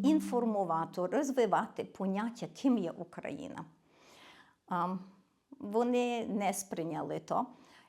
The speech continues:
але ми і так існуємо на тій підставі, тому що ми маємо, наприклад, щось, що називається зимова школа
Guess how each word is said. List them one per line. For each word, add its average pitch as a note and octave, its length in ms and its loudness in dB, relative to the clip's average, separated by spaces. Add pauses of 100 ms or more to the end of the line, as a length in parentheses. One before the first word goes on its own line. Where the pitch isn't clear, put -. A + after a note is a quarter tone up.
(120)
але F#3+ 340 2
ми A3+ 480 2
і G3 80 -6
так - 400 -8
існуємо D#3+ 680 -4
на E3 140 -4
тій E3+ 280 -6 (120)
підставі, - 680 -2 (300)
тому A#3+ 300 0
що F#3+ 380 2 (260)
ми A#3 240 2
маємо, G3 540 2
наприклад, E3+ 960 -2 (280)
щось, A#3+ 200 0
що - 180 -2
називається F3+ 680 2
зимова E3+ 480 -2
школа - 520 -8